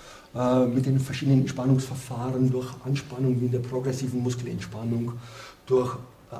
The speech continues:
Achtsamkeit wie in den achtsamkeitsbasierenden Entspannungstechniken, ähm, durch Entspannung mit Suggestion wie im autogenen Training. Auch das ist eine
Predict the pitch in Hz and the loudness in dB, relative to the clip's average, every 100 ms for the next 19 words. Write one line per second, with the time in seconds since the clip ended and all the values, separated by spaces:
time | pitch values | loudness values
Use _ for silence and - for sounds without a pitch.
0 | 135 143 - 139 127 127 120 120 120 117 | -10 -8 -6 0 0 0 -2 -4 -4 -4
1 | 120 113 110 110 110 - - - 139 - | -2 -2 0 -2 -4 -10 -20 -14 -12 -6
2 | 127 123 120 - 117 113 117 120 120 - | -4 -4 -6 -8 -6 -2 -2 0 -2 -4
3 | 110 117 - 110 113 117 - 110 110 110 | -6 -6 -8 -12 -10 -8 -6 -6 -6 -8
4 | - - - - 117 117 117 123 165 165 | -12 -16 -14 -6 -2 0 2 0 0 2
5 | 135 120 - - - 131 - 120 127 123 | 2 0 -8 -16 -10 -8 -4 0 2 2
6 | 123 123 123 131 120 - 131 135 135 123 | 2 0 0 0 0 0 6 8 8 6
7 | 127 - 127 117 120 - 135 151 147 143 | 2 0 -2 0 0 2 4 6 4 0
8 | - 170 139 143 | 0 0 2 2